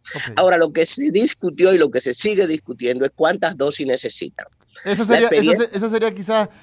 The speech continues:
Speaker 1: el, el cuestionamiento. ¿Cuántas?
Speaker 2: ¿Cuántas? La
Speaker 1: Sí.
Speaker 2: experiencia que se tiene hasta ahora
Speaker 1: Sí.
Speaker 2: es que estos pacientes que han padecido la enfermedad con una sola dosis despiertan una inmunidad muy intensa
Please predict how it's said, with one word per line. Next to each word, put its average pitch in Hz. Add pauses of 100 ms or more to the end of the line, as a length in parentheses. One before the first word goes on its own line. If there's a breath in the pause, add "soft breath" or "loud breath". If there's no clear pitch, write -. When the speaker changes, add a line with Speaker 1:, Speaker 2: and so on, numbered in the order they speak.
(200 soft breath)
Speaker 1:
el, 165
el 185
cuestionamiento. 185
¿Cuántas? 160 (680 loud breath)
Speaker 2:
¿Cuántas? 143
La 143
Speaker 1:
Sí. 143
Speaker 2:
experiencia 185
que 180
se 151
tiene 147
hasta 165
ahora 117 (140)
Speaker 1:
Sí. 151 (360)
Speaker 2:
es 185
que 160
estos 214
pacientes 180
que 156
han 165
padecido 160
la 160
enfermedad 151
con 139
una 190
sola 151
dosis 113 (640)
despiertan 156
una 147
inmunidad 135 (280)
muy 175
intensa 143